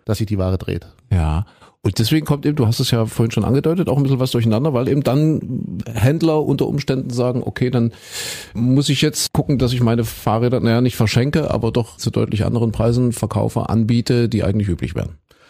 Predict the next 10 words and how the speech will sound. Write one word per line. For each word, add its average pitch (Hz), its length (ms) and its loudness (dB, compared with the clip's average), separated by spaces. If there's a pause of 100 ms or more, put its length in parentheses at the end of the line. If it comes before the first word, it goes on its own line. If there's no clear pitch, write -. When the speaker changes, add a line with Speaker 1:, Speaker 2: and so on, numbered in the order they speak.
(120)
Speaker 1:
Offen 135 200 -4
gesprochen 147 360 -2
ist 131 100 -8
das 131 140 -4
sehr 117 160 -6
ärgerlich, 123 400 -2
Speaker 2:
Ja, 95 300 0 (100)
ja. 190 240 2
Speaker 1:
weil, 117 480 0
ähm, 107 640 -2